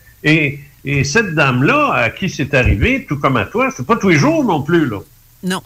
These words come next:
Speaker 1: T'sais ?
Speaker 2: c'est, c'est pas sur demande, mais non plus.
Speaker 1: C'est pas sur demande, puis c'est pas sur commande, puis... Mais il y en a, c'est jamais arrivé, puis donc, ça arrivera jamais. Pourquoi donc,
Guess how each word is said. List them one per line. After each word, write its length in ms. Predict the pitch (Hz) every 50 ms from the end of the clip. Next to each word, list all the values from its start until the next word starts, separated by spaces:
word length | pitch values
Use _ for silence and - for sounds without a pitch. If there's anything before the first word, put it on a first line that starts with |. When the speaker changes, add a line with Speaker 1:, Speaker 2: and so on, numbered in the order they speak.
| _
Speaker 1:
T'sais ? 140 | - 165 226
Speaker 2:
c'est, 100 | 131 135
c'est 220 | 123 - 165 151 -
pas 120 | 202 196
sur 160 | - 226 196
demande, 460 | 175 180 175 180 208 240 262 240 202
mais 280 | 170 156 147 139 135 135 131
non 140 | 127 151 160
plus. 220 | 143 - 254 320 -
Speaker 1:
C'est 180 | - - - -
pas 160 | - 277 277
sur 200 | - 262 220 196
demande, 460 | 190 196 170 202 262 294 277 220 -
puis 120 | - - -
c'est 120 | - 143 139
pas 220 | 139 - 254 247
sur 260 | - - - - -
commande, 600 | - 170 143 127 135 139 160 226 269 269 262 202 - -
puis... 300 | 139 139 131 131 135 - - - - -
Mais 440 | 131 170 240 285 285 262 - - - _ _ _ _ _ _ - - _ _ _ -
il 60 | 139
y 40 | 156
en 160 | 165 156 143
a, 160 | 202 277 277 -
c'est 340 | - - - - - 135
jamais 680 | 135 - - - - 190 220 240 208 180 226 262 254 208
arrivé, 680 | 120 123 156 135 139 120 110 143 202 262 277 269 247 - - -
puis 100 | 113 104
donc, 300 | 113 220 262 269 233 -
ça 120 | - 135
arrivera 580 | 131 120 139 147 135 131 135 180 220 233 202 123 92 92 - -
jamais. 540 | 180 214 233 185 185 247 247 - - - - _ _ _ _ _ _ _ _ _ _ _ _ _ _ _ _ _ _ _ _ _ _ _ _ _ _ _ _ _ _ _
Pourquoi 440 | - - - - - 233 233 202
donc, 460 | 165 131 160 170 175 160 151 107 -